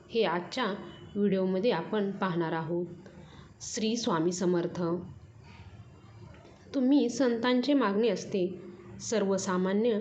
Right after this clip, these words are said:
माणसाचे मागणे असते, काही ना काही तरी प्रत्येकजण देवाला मागतच असतो, हे नक्की. काही जण स्वतःसाठी मागतात, तर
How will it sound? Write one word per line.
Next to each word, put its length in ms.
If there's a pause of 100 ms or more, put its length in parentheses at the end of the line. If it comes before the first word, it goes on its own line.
(160)
माणसाचे 640
मागणे 340
असते, 540 (400)
काही 240
ना 120
काही 640
तरी 140
प्रत्येकजण 800
देवाला 480
मागतच 500
असतो, 360 (600)
हे 120
नक्की. 460 (840)
काही 320
जण 300 (240)
स्वतःसाठी 760
मागतात, 480 (840)
तर 220